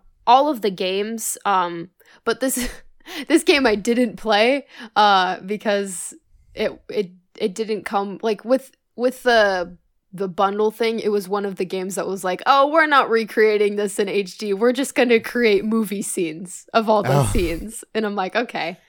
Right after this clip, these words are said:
Speaker 1: I, I
Speaker 2: It
Speaker 1: won't play." <laughs>
Speaker 2: That's, honestly, from what I hear, that might be better. <laughs>
Speaker 1: <laughs> Um, yeah. Yeah, certainly. Like, s-, some of the games are really fun, but, like, they're just so long and tedious. And if, like,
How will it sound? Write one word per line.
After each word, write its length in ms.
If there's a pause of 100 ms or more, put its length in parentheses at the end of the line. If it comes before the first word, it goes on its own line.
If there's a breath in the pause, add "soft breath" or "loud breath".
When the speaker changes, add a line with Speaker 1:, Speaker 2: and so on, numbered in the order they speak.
(460 loud breath)
Speaker 1:
I, 160
I 100
Speaker 2:
It 40
Speaker 1:
won't 180
play." 460 (180)
<laughs> 680
Speaker 2:
That's, 760 (200)
honestly, 800
from 260
what 180
I 160
hear, 720 (220)
that 260
might 360
be 140
better. 600
<laughs> 60 (500 loud breath)
Speaker 1:
<laughs> 480 (540 loud breath)
Um, 580 (440 soft breath)
yeah. 380 (460)
Yeah, 220
certainly. 640
Like, 200
s-, 200
some 200
of 60
the 80
games 280
are 120
really 260
fun, 320
but, 160
like, 180
they're 140
just 260
so 540
long 500
and 140
tedious. 560
And 200
if, 160
like, 200